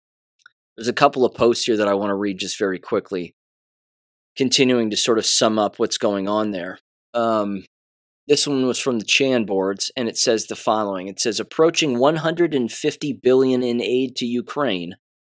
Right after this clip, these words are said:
since twenty twenty-two. Population of Lahaina according to the twenty twenty census, was thirteen thousand two hundred and sixteen people. That's seven hundred dollars per household in disaster aid to people who lost literally everything, including the ability to work,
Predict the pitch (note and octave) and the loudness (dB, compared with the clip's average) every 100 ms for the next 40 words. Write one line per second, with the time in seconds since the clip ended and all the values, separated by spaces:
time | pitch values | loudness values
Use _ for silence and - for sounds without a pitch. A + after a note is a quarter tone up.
0 | _ _ _ - - B2 - - B2+ A2+ | _ _ _ -4 -2 -2 -4 -4 -2 0
1 | G#2 - A2 G#2+ - D3+ E2 C2 - _ | -2 -4 -4 -4 -2 -2 -2 -6 -18 _
2 | _ _ _ _ _ _ C#3+ C#3 C#3+ C3 | _ _ _ _ _ _ 0 2 4 4
3 | C#3 - B2+ - A#2+ A2 G#2 C#3+ D3 C3 | 6 4 0 -2 -4 -2 -2 0 0 0
4 | G2+ G#2+ - _ _ A2 - C3+ B2+ A#2+ | -2 -6 -12 _ _ -14 -2 2 2 0
5 | - A#2+ A2 G#2 - A#2 A2 - A2 G2+ | -2 -4 -4 -6 -4 -2 -4 -4 -4 -2
6 | - C3 C3 G2 - G#2+ - - C3+ C3+ | 0 -2 -2 -4 -4 -4 -2 2 2 2
7 | C#3 C3 - A2 G#2+ F#2+ G#2+ F#2+ - _ | -4 -4 0 0 0 -2 -6 -8 -14 _
8 | _ _ _ _ - C#3+ C3+ B2 A#2 G#2 | _ _ _ _ 2 2 2 0 0 -2
9 | - G#2 - A2 G#2 F#2 F2 F2 G1+ G1+ | -2 -4 -6 -8 -8 -8 -10 -12 -18 -20
10 | _ _ _ _ _ _ - G#2+ - - | _ _ _ _ _ _ -8 -2 0 6
11 | D3 D#3+ C#3+ D3 D3 A#2+ A2+ A2 G2+ - | 6 6 2 0 2 4 6 6 2 -4
12 | - A#2 - A#2+ B2 - G#2 G2 F#2+ B2 | -2 -2 0 0 0 0 0 0 -2 -6
13 | A2 G#2 F#2 A#2 B2 - G2 E2+ F2 F2 | -4 -4 -2 0 -2 -2 -2 -2 -6 -8
14 | - - G2 - B2 A#2+ G#2+ A2 A2+ A2 | -10 -10 -8 -6 -4 -4 -4 -2 2 2
15 | G#2+ A#2 A#2+ A2+ G#2+ G2+ A#2+ B2 A#2+ - | 0 0 2 2 0 0 0 0 -2 -4
16 | G#2+ G2+ G2+ - C3 B2+ A#2+ A#2+ A2 A2 | -4 -4 -4 0 2 0 0 0 2 0
17 | A2 G#2+ - G#2 A#2 G2+ E2+ | 0 -2 -4 -2 0 -2 -4